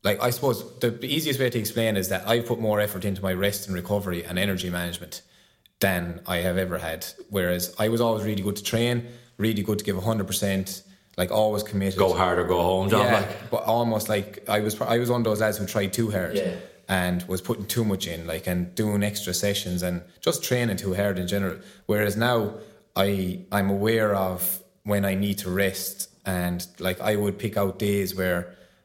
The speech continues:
Speaker 1: you know, like, just for example, like, with my girlfriend, where we're both, um, off on a Friday.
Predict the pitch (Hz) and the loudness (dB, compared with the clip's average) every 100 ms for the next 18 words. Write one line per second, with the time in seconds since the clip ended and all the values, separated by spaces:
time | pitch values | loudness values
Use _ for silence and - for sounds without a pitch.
0 | _ 98 98 92 90 - 95 90 - - | _ 0 2 0 -4 -2 -2 -2 -8 -6
1 | - 101 - 104 95 95 98 90 90 95 | -4 -4 -2 -2 0 0 -2 -2 -4 -4
2 | 95 87 - - - - 101 95 87 101 | -4 -4 -4 -14 -16 -2 0 0 2 0
3 | 98 92 87 92 90 90 - - _ - | 0 -2 0 0 0 0 -4 -20 _ -2
4 | 95 107 107 107 - - - 95 90 90 | 0 2 2 0 -4 -10 -2 -2 0 0
5 | 90 87 - - 101 95 - - 95 90 | -2 -4 -8 -2 0 0 -4 -6 -2 0
6 | 90 87 87 _ - - 101 98 90 - | 0 -2 -6 _ -8 -2 0 0 -2 -8